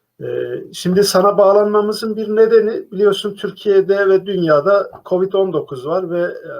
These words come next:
aşağı yukarı hem ticaret hem de sağlık alanında birçok insanı etkiledi. Ağır koşullar yaşıyoruz. Ama Türkiye'de özellikle esnaflar, kapalı olan mekanlar, kafeler, restoranlar, lokantalar,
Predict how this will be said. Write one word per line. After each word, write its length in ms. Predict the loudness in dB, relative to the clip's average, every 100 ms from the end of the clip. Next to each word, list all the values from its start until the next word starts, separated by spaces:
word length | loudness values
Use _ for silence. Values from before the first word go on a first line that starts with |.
| -10
aşağı 360 | -8 -6 -2 -2
yukarı 340 | -2 -4 -2 -2
hem 200 | -4 -6
ticaret 520 | -4 0 2 0 -6
hem 180 | -8 -6
de 60 |
sağlık 440 | -6 0 0 0 -4
alanında 400 | -4 -4 -10 -10
birçok 280 | -12 -12
insanı 420 | -14 -18 -14 -12 -10
etkiledi. 600 | -12 -12 -8 -6 -6 -10 _ _ _ _ 0
Ağır 300 | 4 4 2
koşullar 480 | -4 -6 -4 -2 0
yaşıyoruz. 640 | -2 -4 -6 -6 -6 -20 _ _ _ 0
Ama 260 | 2 2
Türkiye'de 720 | -2 -10 -2 2 4 4 2 -2
özellikle 500 | -4 -2 -4 -4 -4
esnaflar, 720 | -4 -6 -6 -8 -6 -2 -4
kapalı 560 | -4 -10 -4 0 0 -2
olan 340 | -2 0 -2
mekanlar, 580 | -2 -8 -6 -8 -6 -10 -12 -14
kafeler, 500 | -8 -6 -6 -6 -4
restoranlar, 720 | -4 -4 -4 -2 -2 -4 -8 -6
lokantalar, 800 | -8 -6 -8 -6 -4 -2 -4